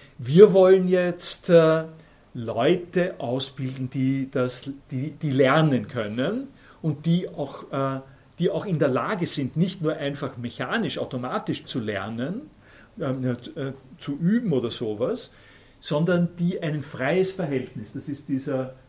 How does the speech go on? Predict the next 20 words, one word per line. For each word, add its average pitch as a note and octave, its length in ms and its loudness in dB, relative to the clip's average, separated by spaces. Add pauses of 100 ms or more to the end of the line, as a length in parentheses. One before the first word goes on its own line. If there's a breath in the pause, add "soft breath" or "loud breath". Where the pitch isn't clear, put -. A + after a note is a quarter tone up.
freies, G3 720 2
äh, C#3+ 360 -2
zum C3 240 -6
freien, F3+ 720 -8 (380)
äh, D#3 300 -4 (440)
zum C#3 160 -8
freien F3+ 480 -4
Eigentum C3+ 680 -2 (320 soft breath)
soll B2+ 240 2
das A#2+ 240 -4
werden, A2 520 -6 (440 soft breath)
äh, C#3+ 60 -4 (220)
was, C3 460 -2
äh, C#3 320 4 (220 loud breath)
wir C#3 560 2
als C3 320 -4
Wissens-, C#3+ 720 -4
äh, B2+ 240 6 (440 loud breath)
Vorgabe A#2+ 640 -2
haben. A#2 560 -8